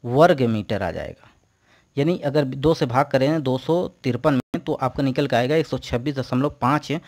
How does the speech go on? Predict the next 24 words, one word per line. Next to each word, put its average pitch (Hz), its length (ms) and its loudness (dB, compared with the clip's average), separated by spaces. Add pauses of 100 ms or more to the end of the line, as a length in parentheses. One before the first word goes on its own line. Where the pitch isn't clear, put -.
(480)
स्क्वायर 170 440 6
मीटर, 113 340 -2
यानी 151 200 2
वर्ग 127 260 4
मीटर, 95 340 -6 (580)
ठीक 233 180 2
है। 98 160 -6 (1700)
तो 147 100 0 (120)
एक 180 360 4 (200)
बिस्वा 139 600 0
जो 143 200 0
वैल्यू 123 380 0
आपकी 127 260 -2
निकली 135 560 -2
वो 127 140 -8
कितना 131 300 0
निकली, 156 360 -4 (460)
एक 139 220 -4
सौ 165 280 -6
छब्बीस 123 640 -6
दशमलव 113 680 -6
पाँच 127 420 -4 (580)
स्क्वायर, 127 800 2 (1800)
स्क्वायर 123 600 -2